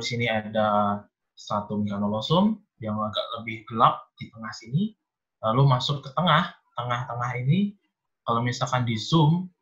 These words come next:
namun kalau ini kalau di zoom pastinya nggak akan kelihatan gitu ya, nggak bakalan pecah, bakalan pecah, itu akan ada titik-titik gitu ya. Kalau, kalau dilihat langsung ke di bawah mikroskop itu akan lebih jelas.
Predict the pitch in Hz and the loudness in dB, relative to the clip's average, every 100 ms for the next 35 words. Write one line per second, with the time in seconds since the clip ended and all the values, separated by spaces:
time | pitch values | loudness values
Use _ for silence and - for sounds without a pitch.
0 | - 110 139 131 120 120 135 127 120 117 | -14 0 2 4 4 2 2 2 0 2
1 | 151 151 135 - - 127 139 110 - 110 | 6 6 6 0 -6 4 4 4 0 -10
2 | 113 - 113 113 123 - 127 107 104 107 | -16 -14 -2 0 2 2 2 0 -12 -16
3 | _ _ _ _ - 110 - 123 131 127 | _ _ _ _ -4 -4 0 2 4 4
4 | 139 147 131 - - _ _ _ _ _ | 4 2 0 -4 -14 _ _ _ _ _
5 | _ - 113 113 117 - 143 151 - - | _ -6 2 2 0 2 2 2 -6 -14
6 | 117 151 165 175 160 _ _ - - 139 | -6 0 0 0 -10 _ _ -6 2 4
7 | 127 123 123 - - 135 160 - 110 113 | 4 2 -2 -8 -10 -6 -6 -6 -6 -4
8 | 113 - - 123 123 127 131 139 139 139 | -6 -8 -6 0 2 4 4 6 6 6
9 | 151 147 143 143 143 139 139 139 135 131 | 4 2 2 2 2 2 2 0 -2 0
10 | 131 135 135 135 180 - 139 151 147 131 | 2 2 0 -2 -4 -6 -16 -10 -4 -4
11 | 120 107 101 - - | -4 -8 -10 -12 -20